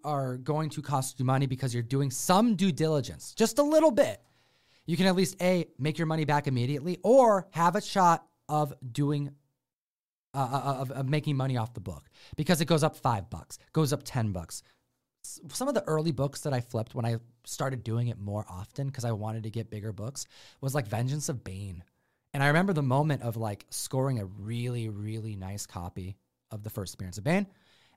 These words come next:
and then going online going, "Oh, wow, this book is selling for three times what I paid for it. I like Bane.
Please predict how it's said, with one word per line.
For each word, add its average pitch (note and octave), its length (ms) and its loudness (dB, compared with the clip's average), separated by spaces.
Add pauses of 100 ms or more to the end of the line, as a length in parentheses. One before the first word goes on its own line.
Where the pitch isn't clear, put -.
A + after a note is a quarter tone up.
and D#3 180 2
then D#3 260 2 (400)
going F3+ 280 4
online E3+ 280 4
going, D3+ 240 0
"Oh, F3 140 -2
wow, D3 460 -2 (600)
this E3+ 140 -2
book A#3+ 180 0
is F3+ 80 -2
selling F#3+ 240 2
for D3+ 120 -2
three C#3+ 400 -2
times C3 460 0
what G#2+ 120 -4
I G2+ 80 -4
paid C3 260 -4
for F2 260 -10
it. F#2+ 80 -16 (340)
I F3 160 4
like G3 400 4
Bane. F3 420 2